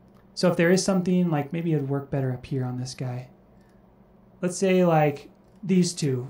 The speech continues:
I knew, like, these three. They were, they were maybe running on the backside here. Yeah, so see these? Oh, there you go, yeah. So say those are running back there. I can take these and just stuff them.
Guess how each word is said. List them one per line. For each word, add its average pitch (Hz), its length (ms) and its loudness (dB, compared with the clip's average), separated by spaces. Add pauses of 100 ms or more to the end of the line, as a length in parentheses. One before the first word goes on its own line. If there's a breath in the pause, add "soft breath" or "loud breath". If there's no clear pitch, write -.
I 175 100 0
knew, 180 120 6
like, 151 200 2
these 165 220 0
three. 131 340 -4 (260)
They 165 100 0
were, 156 320 2 (680 loud breath)
they 175 120 2
were 165 100 4
maybe 165 240 6
running 160 320 6
on 147 100 2
the 139 60 0
backside 131 520 -2
here. 120 340 -8
Yeah, 170 140 -2
so - 120 -6
see 160 160 2
these? 156 360 2 (260)
Oh, 247 160 4
there 190 100 4
you 220 80 2
go, 202 80 4
yeah. 175 240 2 (220 loud breath)
So 185 100 0
say 190 160 2
those 180 180 6
are 170 60 4
running 165 260 2
back 160 220 2
there. 170 300 0 (440 loud breath)
I 175 100 0
can 180 500 -2
take 185 220 -2
these 180 240 0
and 156 180 0
just 151 280 -2
stuff - 360 -6
them. 208 300 -4